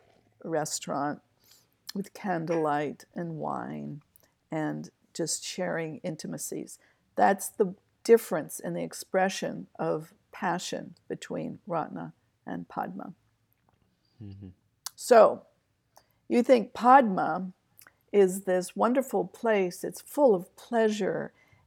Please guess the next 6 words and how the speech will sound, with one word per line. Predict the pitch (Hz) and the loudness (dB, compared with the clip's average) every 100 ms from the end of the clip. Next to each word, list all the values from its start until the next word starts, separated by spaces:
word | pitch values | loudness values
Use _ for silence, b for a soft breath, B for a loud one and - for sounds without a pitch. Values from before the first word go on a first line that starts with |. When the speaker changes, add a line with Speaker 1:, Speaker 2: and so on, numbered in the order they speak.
| - | -4
Speaker 1:
and | 190 185 _ - | -2 -2 _ 0
Padma | 254 240 214 202 | 2 4 2 -4
people | - 226 220 196 175 - | -4 -4 0 2 2 0
are | 170 | 0
very | 185 180 | 2 0
charismatic, | 165 - 165 151 170 165 175 196 202 202 196 | -2 -4 -2 -4 -6 -4 0 2 2 0 -2